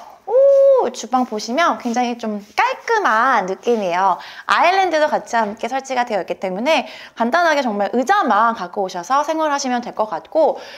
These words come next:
뒤에도 역시나 수납 공간이 굉장히 여유 있게 들어가 있으면서요. 인덕션도 같이 함께 설치가 되어 있고,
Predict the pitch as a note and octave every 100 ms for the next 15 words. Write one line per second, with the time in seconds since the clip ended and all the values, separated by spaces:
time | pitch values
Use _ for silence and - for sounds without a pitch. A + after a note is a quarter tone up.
0 | - - C#4 F#4 F4+ G#3 F#4+ B3 B3 B3
1 | G#4+ A#4+ A#4+ F#4 D#4+ C#4+ C#4 G3+ G3 G3
2 | F#3 E3+ A3+ A#3 A3 G#3 F#3+ F#3+ F#3+ E3+
3 | - G#3+ G3 F#3 F3+ C#4+ B3 - - -
4 | - C4 D#4 G#4 F#4+ D#4 C#4 G3 - A3
5 | G3+ - D4 F4+ F4+ E4 C4+ B3+ B3 G3+
6 | G3+ E3 - D#4+ B3